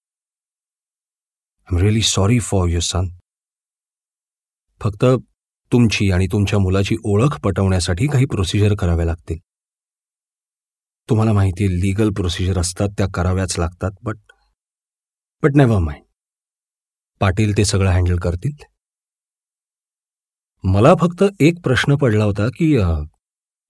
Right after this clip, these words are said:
तुमचा मुलगा तीन दिवसांपूर्वी मिसिंग झाला आणि तुम्ही काल कंप्लेंट नोंदवली." गायतोंडेने रुमाल काढून आपल्या कपाळावरचा घाम टिपला.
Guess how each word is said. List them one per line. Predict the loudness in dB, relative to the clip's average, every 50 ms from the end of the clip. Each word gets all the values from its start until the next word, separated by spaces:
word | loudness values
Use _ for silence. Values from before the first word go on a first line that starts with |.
| -2
तुमचा | 0 0 2 2 4 4
मुलगा | 6 6 6 6 6 6 4
तीन | 4 2 4 6 8 8 8
दिवसांपूर्वी | 8 8 6 6 6 6 6 6 6 6 4 4 4 4 4
मिसिंग | 4 2 2 2 0 0 0
झाला | 0 0 0 0 0
आणि | 0 0 -2 -2 -2
तुम्ही | 0 0 0 -2 -2 -6 _ _ _ _ _ 0
काल | 2 4 6 6 4 2
कंप्लेंट | 2 2 2 2 2 2 0 0 0 0
नोंदवली." | 0 2 2 0 0 -2 -4 -6 -8 _ _ _ _ _ _ _ _ _ _ _ _ _ _ _ _ _ _ _ _ _ _ _ _ _ _ 2
गायतोंडेने | 4 4 4 6 6 8 8 10 10 10 8 8
रुमाल | 8 8 8 8 6 6
काढून | 6 6 6 6 6 4
आपल्या | 4 4 2 0 2
कपाळावरचा | 0 0 2 2 4 4 4 4 2 2 0 0
घाम | 0 2 0 0 0 -2 -4
टिपला. | -6 -8 -8 -10